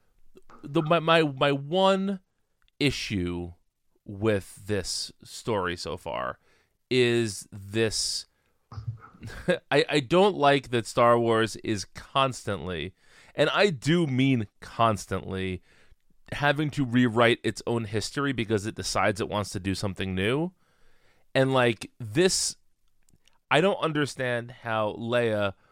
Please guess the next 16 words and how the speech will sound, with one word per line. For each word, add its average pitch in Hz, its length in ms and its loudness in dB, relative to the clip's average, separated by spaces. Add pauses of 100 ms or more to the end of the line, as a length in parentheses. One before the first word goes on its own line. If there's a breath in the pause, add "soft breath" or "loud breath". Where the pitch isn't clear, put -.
(140)
who 151 180 2
has, 143 180 4
like, 120 220 -2
gone 131 300 2
on 135 140 0
a 131 100 4
journey 107 640 2
with 104 240 -2
Obi-Wan, 104 540 0
who 113 140 2
has, 110 320 2 (100)
who 123 140 2
s-, - 240 -2
rescues 139 480 0
her 123 240 2 (260)
twice, - 760 0